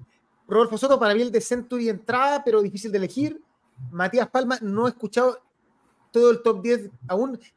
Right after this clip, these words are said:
pero si lo escucho y confirmo, apoyo, son puras joyas. Eh, Leonardo Collado, The Night Eternal, mi favorito, y mi ranking de muletillas es Amparo, los enemigos de Manowar perdieron, y los momentos de jactancia del tío Steel. Ah, Emperor.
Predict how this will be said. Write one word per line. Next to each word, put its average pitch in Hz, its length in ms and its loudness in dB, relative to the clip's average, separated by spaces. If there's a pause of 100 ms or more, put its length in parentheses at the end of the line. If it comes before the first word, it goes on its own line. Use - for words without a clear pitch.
pero 190 160 0
si - 160 -8
lo 190 140 0
escucho - 380 -8
y 233 60 -4
confirmo, 247 380 -2
apoyo, 233 280 2
son 185 180 -8
puras 226 220 -4
joyas. 220 520 -4 (840)
Eh, 170 880 0 (340)
Leonardo 208 360 0
Collado, 240 340 2
The 208 80 0
Night 214 180 2
Eternal, 233 400 0
mi 202 100 -6
favorito, 185 400 -2
y 226 80 -6
mi 190 100 -4
ranking 214 460 -4
de 185 100 -2
muletillas 190 380 -2
es 214 180 -10 (360)
Amparo, 233 680 2
los 196 140 0
enemigos 185 420 0
de 196 80 2
Manowar 208 400 0
perdieron, 220 440 -2 (340)
y 190 100 -4
los 190 100 4
momentos 220 380 2
de 202 80 -4
jactancia 233 340 0
del 208 100 -2
tío 233 140 4
Steel. 165 320 -6 (680)
Ah, 247 260 6
Emperor. 214 380 2